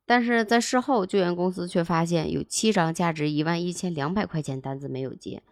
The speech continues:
但是汽车公司认为之前已经说过了，彻底清账，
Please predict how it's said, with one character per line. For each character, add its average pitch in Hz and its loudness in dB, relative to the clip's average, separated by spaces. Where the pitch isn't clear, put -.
但 247 0
是 262 0
汽 294 -2
车 302 0
公 196 0
司 185 -2
认 170 0
为 151 -6
之 262 -6
前 214 -2
已 190 -2
经 202 -4
说 247 -4
过 269 -4
了， 156 -6
彻 - -2
底 170 -4
清 147 -4
账， 151 -2